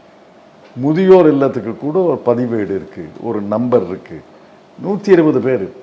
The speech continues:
அங்க போய் விசாரிச்சா அந்த மாதிரி நூத்தி இருபது பேரு கிடையாது,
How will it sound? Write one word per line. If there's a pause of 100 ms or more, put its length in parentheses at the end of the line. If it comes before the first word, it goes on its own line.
அங்க
போய்
விசாரிச்சா
அந்த
மாதிரி
நூத்தி
இருபது
பேரு (260)
கிடையாது,